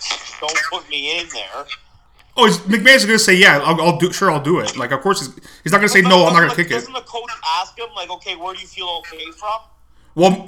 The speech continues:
Speaker 2: but th-, that's the thing. McManus feels okay from sixty-four. He said a sixty. He
Speaker 1: Okay,
Speaker 2: said,
Speaker 1: so that's what. Okay, then, then I'll, I'll, I'll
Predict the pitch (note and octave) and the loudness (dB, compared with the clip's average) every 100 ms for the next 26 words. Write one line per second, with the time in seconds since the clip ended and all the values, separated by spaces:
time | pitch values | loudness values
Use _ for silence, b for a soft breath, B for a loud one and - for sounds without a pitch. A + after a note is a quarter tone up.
0 | - D#3+ F3+ F#3 G3 G#3 F#3+ G3+ E3+ E3+ | -12 -6 -6 -4 -2 -2 0 0 2 0
1 | F3 G#3 G3+ - F#3+ F3 E3+ G3 F3+ D3 | 4 4 4 2 2 2 2 2 0 -2
2 | C#3 C3 - G#2+ - - _ _ _ _ | -4 -6 -8 -10 -10 -18 _ _ _ _
3 | - D#3+ G#3+ F#3 G#3 F#3+ F3 E3 - - | -4 2 2 4 0 -2 -4 -4 -4 -8
4 | - _ _ - A#3 G#3+ C4 C4 B3+ A#3 | -14 _ _ -12 -10 -8 -8 -10 -10 -8
5 | A#3 F#3+ F#3+ F#3 G3+ A3+ G3 G3+ G#3 _ | -8 -8 -10 -10 -10 -8 -6 -8 -8 _
6 | F#3 F#3 - A3+ - | -18 -16 -12 -12 -12